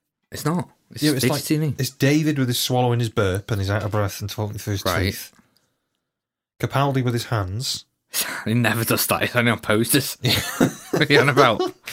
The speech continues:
Speaker 2: Uh, Jodie with a
Speaker 1: Oh! No, it's, it's more like, uh, it's that chicken movement, isn't it? Where the whole body moves,
Speaker 2: Oh,
Speaker 1: but
Speaker 2: yeah,
Speaker 1: head
Speaker 2: where
Speaker 1: doesn't.
Speaker 2: head, yeah,
Speaker 1: Yeah.
Speaker 2: head stays where it is.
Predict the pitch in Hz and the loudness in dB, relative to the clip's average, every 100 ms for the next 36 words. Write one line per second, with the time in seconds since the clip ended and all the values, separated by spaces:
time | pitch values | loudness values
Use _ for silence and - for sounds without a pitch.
0 | - - - - 131 131 127 123 117 120 | -14 -16 -14 0 4 6 4 4 0 -2
1 | 131 147 143 139 131 127 123 123 120 117 | 2 4 6 6 4 4 4 6 4 2
2 | - _ _ _ _ _ _ _ _ _ | -2 _ _ _ _ _ _ _ _ _
3 | _ _ _ _ _ _ _ _ _ 339 | _ _ _ _ _ _ _ _ _ 6
4 | - - _ _ _ _ _ _ _ _ | 6 2 _ _ _ _ _ _ _ _
5 | _ _ _ _ _ _ _ _ _ _ | _ _ _ _ _ _ _ _ _ _
6 | - 104 101 101 107 101 - 113 107 104 | -2 2 2 2 0 0 0 0 2 4
7 | 92 - - _ _ _ _ _ _ _ | 2 -2 -16 _ _ _ _ _ _ _
8 | _ _ _ _ _ _ _ _ - 90 | _ _ _ _ _ _ _ _ -10 -2
9 | 95 92 90 87 98 98 98 117 - 104 | 0 2 0 -2 -2 -4 -2 -4 0 0
10 | 101 98 98 95 80 87 87 90 87 - | 0 -2 -4 -4 -6 -4 -4 -4 -6 -2
11 | 90 90 87 95 123 120 117 113 113 98 | 0 -2 -2 0 2 2 2 2 2 2
12 | 107 107 110 101 101 107 98 - 98 113 | 2 0 0 0 0 -2 -4 -6 -8 -8
13 | 101 101 - | -10 -10 -12